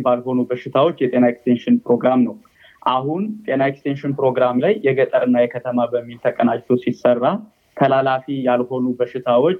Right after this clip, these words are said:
በፕሮግራሙ እንዲካተት ተደርጓል። ስለዚህ የጤና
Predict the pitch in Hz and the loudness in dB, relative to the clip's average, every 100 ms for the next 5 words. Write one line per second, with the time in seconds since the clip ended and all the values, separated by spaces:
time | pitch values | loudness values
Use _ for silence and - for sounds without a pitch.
0 | - 131 131 123 123 123 120 120 123 - | -8 -6 -4 -2 -2 0 -2 -2 -6 -4
1 | 123 - 139 127 123 117 110 - _ _ | -4 -2 -2 0 0 0 -4 -6 _ _
2 | _ _ _ _ _ 139 147 165 196 - | _ _ _ _ _ 0 2 0 -4 -4
3 | 131 135 147 | -2 0 2